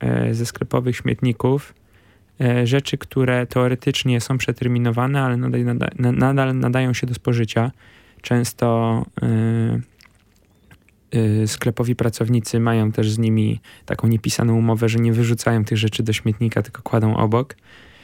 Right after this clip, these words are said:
E, no i oni po prostu jedzą, e, e, to jedzenie za darmo, tak? Niestety jest to nielegalne w Polsce, ale w jakiś tam sposób wpływa na, wpływa na to zużycie, znaczy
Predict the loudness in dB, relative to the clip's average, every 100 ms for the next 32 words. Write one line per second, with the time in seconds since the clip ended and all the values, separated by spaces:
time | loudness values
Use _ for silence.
0 | -20 -4 0 2 4 4 4 4 4 2
1 | 0 -2 0 0 2 2 0 0 -2 -4
2 | -2 -2 -2 -2 -2 0 0 -2 -4 0
3 | 0 2 2 2 2 2 2 0 0 -2
4 | -2 -6 -6 0 0 0 0 0 0 0
5 | 0 2 2 0 0 -2 -4 -6 -4 -4
6 | -4 -6 _ -20 -20 -20 _ 0 2 2
7 | 2 0 -2 -2 -2 -2 -4 -4 -6 -8
8 | -2 0 2 2 4 2 0 -4 -20 -20
9 | -20 -20 -6 -2 2 2 2 0 -2 0
10 | -2 -2 0 0 0 -2 -2 0 2 2
11 | 0